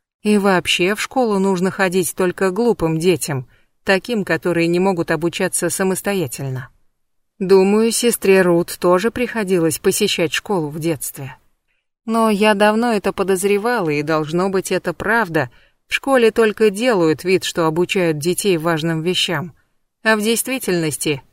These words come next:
они остаются глупыми. Это же видно по сестре Рут. Такой простой счёт. Из тринадцати вычесть два. Кажется, сестра Рут теперь стыдится того, что не может решить такой лёгкой задачи.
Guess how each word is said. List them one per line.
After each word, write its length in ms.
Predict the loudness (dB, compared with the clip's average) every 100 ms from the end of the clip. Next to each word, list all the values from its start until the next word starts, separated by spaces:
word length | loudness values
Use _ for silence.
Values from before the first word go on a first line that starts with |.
| -4
они 300 | -2 0 -2
остаются 600 | -2 -2 -2 -2 -2 -4
глупыми. 640 | -2 -2 -2 -4 -4 -10 _ _ _ _ _ _ _ _
Это 280 | -4 0 0
же 180 | 0 0
видно 380 | 2 0 0 -2
по 100 | -2
сестре 460 | -2 -4 -2 -2
Рут. 340 | 0 -2 -6 -12 _ _ _ _ _ _ _ _ -2
Такой 300 | -2 2 0
простой 460 | 2 0 2 0 2
счёт. 500 | 0 0 -2 -6 -20 _
Из 180 | -2 0
тринадцати 720 | 0 0 0 -2 -2 -4 -2
вычесть 560 | 0 0 0 0 -4 -4
два. 360 | -2 -2 -2 -8 _ _ _ _ _
Кажется, 540 | -4 0 0 -2 0 -2
сестра 480 | 0 -2 2 0 2
Рут 240 | -2 -4
теперь 320 | -4 0 0
стыдится 640 | 0 0 -2 0 -4 -4 -4
того, 300 | -2 -2 -4
что 200 | -2 -2
не 140 | 0
может 340 | 0 0 -2 0
решить 380 | -2 0 -4
такой 300 | -4 -4 -2
лёгкой 340 | 0 0 -2 -2
задачи. 640 | 0 0 -2 -6 -8 -14